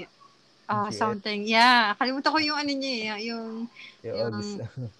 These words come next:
Speaker 1: oo.
Speaker 2: So,
Speaker 1: Nakalimutan ko
Speaker 2: ayun.
Speaker 1: yung I G niya, pero fina-follow ko din siya. Yeah, magaling nga siya.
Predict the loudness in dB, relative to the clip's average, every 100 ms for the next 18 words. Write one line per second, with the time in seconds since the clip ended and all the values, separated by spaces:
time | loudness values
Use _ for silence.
0 | -12 -8 -6 -6 -6 -8 -10 -14 -20 _
1 | _ _ _ _ -8 -6 -2 0 2 2
2 | 0 -2 -4 -8 -10 -4 -2 -2 -4 -8
3 | -10 -8 -6 -6 -8 -6 -8 -4 -4 -4
4 | -6 -8 -8 -8 -6 -4 -4 -2 -2 -2
5 | -4 -4 -6